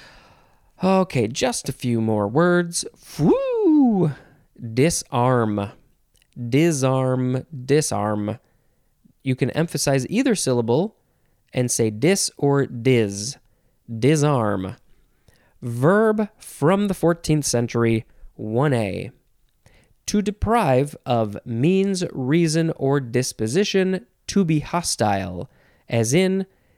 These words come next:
disarmed criticism by admitting her errors. Aha! So you can just admit your errors and then you won't be criticized for them?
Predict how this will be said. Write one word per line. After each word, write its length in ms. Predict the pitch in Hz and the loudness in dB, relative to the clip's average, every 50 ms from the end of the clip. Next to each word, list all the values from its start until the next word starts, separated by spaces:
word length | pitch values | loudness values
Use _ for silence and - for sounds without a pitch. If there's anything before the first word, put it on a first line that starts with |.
| _ _ - 123 117 117 | _ _ -14 -12 -6 0
disarmed 720 | 117 147 196 202 - - 175 180 180 180 180 180 175 - - | 2 2 2 2 2 2 2 2 2 2 0 0 -4 -6 -10
criticism 960 | - - - 151 180 175 151 131 - - 117 117 107 120 117 113 117 117 123 - _ _ _ _ _ _ _ _ - | -8 -4 0 2 2 2 2 0 0 0 0 0 2 2 0 0 0 -2 -4 -6 _ _ _ _ _ _ _ _ -10
by 280 | 117 113 120 120 120 | -6 -2 0 0 2
admitting 760 | 120 - - 135 127 123 123 147 220 208 139 110 107 107 113 - _ _ _ _ | 2 0 0 0 0 0 2 2 2 2 2 0 0 -2 -4 -6 _ _ _ _
her 220 | - - 160 170 - | -2 0 0 0 2
errors. 720 | - 131 123 113 98 85 80 73 80 - - - - - - _ _ _ _ _ _ _ _ _ _ _ _ _ _ - | 2 2 2 2 0 -2 -4 -4 -6 -6 -6 -6 -8 -10 -14 _ _ _ _ _ _ _ _ _ _ _ _ _ _ -10
Aha! 580 | 104 107 - - 170 190 175 104 - - - _ _ - - - _ - | -10 -6 -2 0 0 0 0 -2 -6 -10 -14 _ _ -20 -20 -20 _ -16
So 200 | - - - 110 | -10 -6 -6 -4
you 200 | 107 110 123 131 | -2 -2 -2 -2
can 180 | - 143 135 | -2 -2 -2
just 200 | 127 127 123 - | -2 -2 -4 -2
admit 320 | 110 101 107 117 151 170 131 | -4 -2 0 0 0 0 0
your 180 | 135 123 - | -2 -2 -2
errors 360 | - 120 120 147 185 208 190 151 | 0 0 0 0 0 0 -2 -2
and 160 | 127 120 117 | -2 0 0
then 120 | 120 135 | -2 0
you 120 | 127 123 113 | 0 0 0
won't 200 | 113 143 165 - | 0 0 -2 -2
be 80 | 117 | -6
criticized 640 | - - - 135 180 185 - 214 214 214 220 - - | -6 -4 -4 -2 -2 -2 0 0 0 0 0 -4 -6
for 120 | - 240 | -8 -4
them? 300 | 233 247 254 254 254 | -2 -2 -2 -2 -2